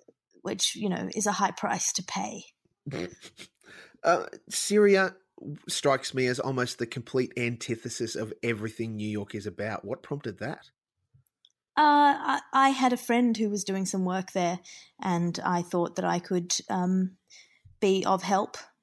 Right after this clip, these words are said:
Speaker 1: Uh,
Speaker 2: Mm-hmm.
Speaker 1: and after a year of, of working in an investment bank, I felt like I had some,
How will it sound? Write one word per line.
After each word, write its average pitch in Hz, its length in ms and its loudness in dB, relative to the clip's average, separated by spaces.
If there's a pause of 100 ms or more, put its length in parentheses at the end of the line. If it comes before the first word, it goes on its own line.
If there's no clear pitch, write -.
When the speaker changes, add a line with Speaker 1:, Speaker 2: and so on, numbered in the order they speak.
(120)
Speaker 1:
Uh, - 40 -4
Speaker 2:
Mm-hmm. 180 340 4
Speaker 1:
and 180 220 2
after 185 320 0
a 185 40 2
year 185 280 2
of, 175 160 0 (160)
of 175 200 -4
working 180 480 -2
in 180 440 0
an 180 120 0
investment 180 600 -2
bank, 170 460 -2 (260)
I 185 100 -6
felt 190 260 -2
like 185 200 0
I 190 60 0
had 180 320 0
some, 185 440 2